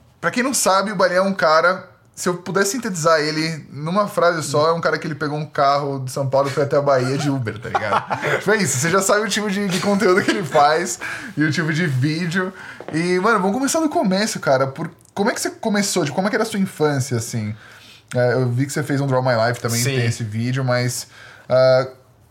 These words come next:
Speaker 1: você consegue estabelecer uma ligação entre a sua infância e o que você faz hoje?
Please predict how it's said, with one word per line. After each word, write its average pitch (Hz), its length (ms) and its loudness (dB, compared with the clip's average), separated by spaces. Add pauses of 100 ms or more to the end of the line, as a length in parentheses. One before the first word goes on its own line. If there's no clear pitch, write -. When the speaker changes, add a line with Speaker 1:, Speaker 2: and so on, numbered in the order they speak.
(160)
Speaker 1:
você - 120 -6
consegue 220 300 0
estabelecer 185 560 0
uma 143 320 2
ligação 131 380 0
entre 135 120 -2
a 131 40 0
sua 139 120 -4
infância 131 640 -2
e 120 60 -2
o 123 60 -2
que - 80 -10
você 127 80 -2
faz 120 360 -2
hoje? 123 320 -2